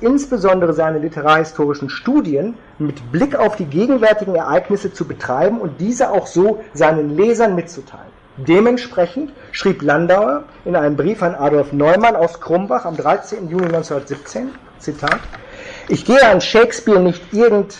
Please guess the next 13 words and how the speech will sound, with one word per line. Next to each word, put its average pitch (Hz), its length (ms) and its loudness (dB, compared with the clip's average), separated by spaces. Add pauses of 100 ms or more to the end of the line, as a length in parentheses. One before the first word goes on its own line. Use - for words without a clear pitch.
(240)
literarhistorisch 156 1000 2
heran, 139 340 -6
sondern 151 300 -2
gerade 180 480 2
so 202 280 -4
wie 180 100 0
an 156 120 -2
philosophische, 160 680 -2
politische, - 640 -4 (180)
soziale 185 560 4
Probleme 170 500 2
unserer 226 640 2
Zeit.“ - 380 -8